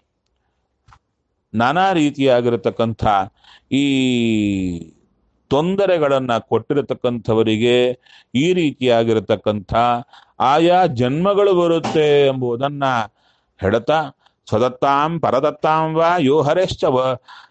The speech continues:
ವ-, ವಸುಂಧರಾಂ ಷಷ್ಟಿ ವರ್ಷ ಸಹಸ್ರಾಣಿ ವಿಷ್ಠಾಯಾಮ್ ಜಾಯತೆ ಕ್ರಿಮಿಹಿ" ಅಂತ ಹೇಳ್ತಾರೆ. ತಾನು ಕೊಟ್ಟದ್ದಾಗಲಿ, ಇನ್ನೊಬ್ಬರು ಕೊಟ್ಟದ್ದಾಗಲಿ, ಬ್ರಾಹ್ಮಣರಿಗೆ ಕೊಟ್ಟದ್ದನ್ನ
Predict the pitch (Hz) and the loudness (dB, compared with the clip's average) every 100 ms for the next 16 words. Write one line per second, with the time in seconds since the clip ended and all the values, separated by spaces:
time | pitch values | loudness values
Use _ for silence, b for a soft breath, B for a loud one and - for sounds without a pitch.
0 | _ 104 113 117 110 117 117 208 208 180 | _ -2 -2 -2 -2 -2 0 -2 0 0
1 | 156 123 98 - _ _ _ _ B B | 2 0 -4 -12 _ _ _ _ B B
2 | _ 165 156 - 247 202 143 165 190 175 | _ -6 -6 -4 0 2 2 0 0 0
3 | 156 156 - 147 131 120 117 127 113 - | 0 -2 0 0 0 0 -2 -2 -4 -2
4 | 143 135 123 113 113 131 113 98 123 127 | 0 2 2 2 0 -2 0 2 0 0
5 | 147 156 - 113 156 147 143 127 113 123 | -4 -4 -4 -2 -2 -2 -2 -4 -6 -8
6 | 131 - - 71 - _ _ b b b | -10 -12 -8 -10 -10 _ _ b b b
7 | b b _ 95 107 135 135 127 147 131 | b b _ 0 0 0 -4 -2 -4 0
8 | 143 143 143 151 143 135 147 151 156 143 | 0 0 0 0 -2 -2 -2 -2 -4 -8
9 | 127 131 123 120 107 98 92 101 113 143 | -4 -4 0 -2 -2 -6 -4 -4 -2 -2
10 | 135 131 120 - 127 156 135 131 123 | -2 0 -2 -2 -2 -2 -2 -4 -2